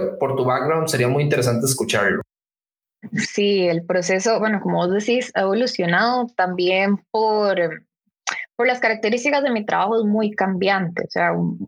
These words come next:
Speaker 2: un proyecto no es igual al otro. Entonces, mi proceso siempre va a iniciar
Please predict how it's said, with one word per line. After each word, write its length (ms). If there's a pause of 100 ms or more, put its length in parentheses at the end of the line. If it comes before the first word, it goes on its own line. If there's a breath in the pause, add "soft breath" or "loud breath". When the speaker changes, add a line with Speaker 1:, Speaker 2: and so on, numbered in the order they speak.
Speaker 2:
un 300
proyecto 540
no 80
es 120
igual 220
al 180
otro. 280
Entonces, 720 (520 loud breath)
mi 300
proceso 560
siempre 320
va 80
a 60
iniciar 640